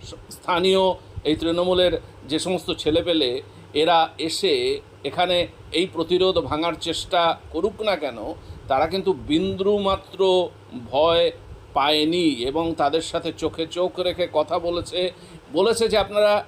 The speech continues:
এই ছবিগুলো ভিডিওতে রেকর্ড করুন এবং এগুলো দেখান, ভাইরাল করুন।" এই হচ্ছে গিয়ে আজকে পশ্চিমবঙ্গে ছাত্র সমাজের অবস্থা, যেখানে টিএমসিপির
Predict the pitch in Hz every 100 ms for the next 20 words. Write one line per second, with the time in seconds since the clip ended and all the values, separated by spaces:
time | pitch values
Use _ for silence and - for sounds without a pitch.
0 | - 160 160 - 185 208 208 208 202 196
1 | - - 120 151 165 202 202 196 185 -
2 | - - - - 131 143 202 214 - 208
3 | 185 143 107 135 160 185 165 160 170 135
4 | 156 165 196 160 123 131 131 196 190 143
5 | 127 107 101 - - - - 143 180 180
6 | 185 175 160 170 160 - - - - 135
7 | - 165 160 156 - - 143 - 160 160
8 | 156 151 151 151 147 - 151 - 147 143
9 | - 151 143 143 147 135 127 135 147 -
10 | - 147 131 101 - - - 113 139 -
11 | 151 147 139 104 - - - 139 160 160
12 | 147 151 151 151 151 147